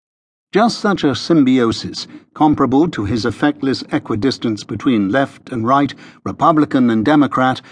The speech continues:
white-collar crime and blue-collar crime, true and false, sacred and profane, bought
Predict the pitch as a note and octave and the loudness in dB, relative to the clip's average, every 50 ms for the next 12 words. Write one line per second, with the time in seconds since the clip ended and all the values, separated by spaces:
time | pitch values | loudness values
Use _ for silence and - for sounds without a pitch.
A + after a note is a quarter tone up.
0 | - - _ - C3+ C#3 D#3 E3 F3 - D#3 D#3+ D3+ C3+ - - - D3+ D3 C#3+ | -20 -20 _ -2 0 2 2 0 0 0 2 4 4 2 0 0 2 2 4 4
1 | D3 D#3 D3+ B2 G#2+ G#2 G2+ B2+ F3+ G3+ E3 A2 - A#2+ A2 A2 A2 G2+ - - | 4 2 0 0 0 0 0 0 0 0 -2 -2 -2 -4 -4 -4 -4 -4 -2 0
2 | C3 B2+ B2 B2+ C3+ C3 - - - _ _ _ _ - F3+ F3 D#3 D#3 D3+ D3 | 2 2 2 2 0 -2 -4 -8 -18 _ _ _ _ 2 4 6 6 6 4 2
3 | C3 A2+ G2+ - D#3 D3+ C#3 C3+ B2 - - - - _ _ - - - D3+ C#3+ | -2 -2 0 2 2 4 4 2 0 -2 -8 -14 -18 _ _ -6 -2 0 0 0
4 | - - B2+ A#2+ G#2+ - D3 A#2+ A2 G2+ - A2 G#2 - - G#3 F3+ B2+ A#2+ A2 | 2 0 0 0 0 -2 -4 -6 -6 -6 -6 -8 -8 -4 -2 0 2 2 2 0
5 | G#2 G2+ - - _ _ _ _ C3+ C#3 C3+ B2 B2 - | -2 -4 -8 -16 _ _ _ _ 0 2 2 2 0 -4